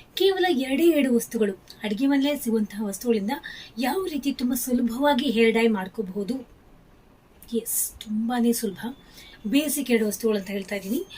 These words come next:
And, uh, as well as it will give a best result.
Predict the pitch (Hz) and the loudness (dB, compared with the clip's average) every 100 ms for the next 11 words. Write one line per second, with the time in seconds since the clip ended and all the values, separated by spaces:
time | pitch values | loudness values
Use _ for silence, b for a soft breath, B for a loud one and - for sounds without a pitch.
0 | B B - 240 233 208 190 - - - | B B 0 4 4 4 -2 -14 -20 -20
1 | - - _ _ 269 302 302 330 302 339 | -20 -20 _ _ 2 2 2 2 2 0
2 | 233 262 254 208 214 285 214 180 262 - | -6 -2 -2 0 2 2 2 -2 -4 -4
3 | - 269 220 202 233 196 | -2 0 2 2 2 0